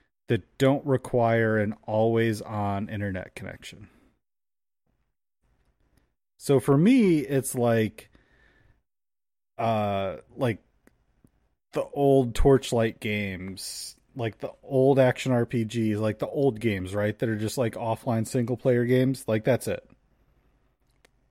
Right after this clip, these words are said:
that I have downloaded. Steam goes offline. They, they go bankrupt because, you know, Gabe Newell touched somebody and now they're out of business 'cause they're bankrupt. Um,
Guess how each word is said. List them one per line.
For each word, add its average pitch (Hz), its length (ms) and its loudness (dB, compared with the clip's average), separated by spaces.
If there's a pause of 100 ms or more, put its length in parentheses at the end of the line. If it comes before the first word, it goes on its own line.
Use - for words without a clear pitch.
(140)
that 127 160 2
I 123 80 6
have 131 180 2
downloaded. 107 500 -4 (1700)
Steam 185 400 0
goes 175 260 4
offline. 113 640 2
They, 110 240 -2 (560)
they 143 160 4
go 135 180 4
bankrupt 127 680 2
because, - 560 -2 (160)
you 127 120 0
know, 110 340 0
Gabe 127 220 2
Newell 120 360 0
touched 120 360 -4
somebody 113 580 0
and 104 140 0
now 104 220 -2
they're 107 220 0
out 101 160 -2
of 98 80 -8
business 107 460 -4
'cause 98 640 -8
they're 107 140 -4
bankrupt. 95 680 -8 (1040)
Um, 92 580 -8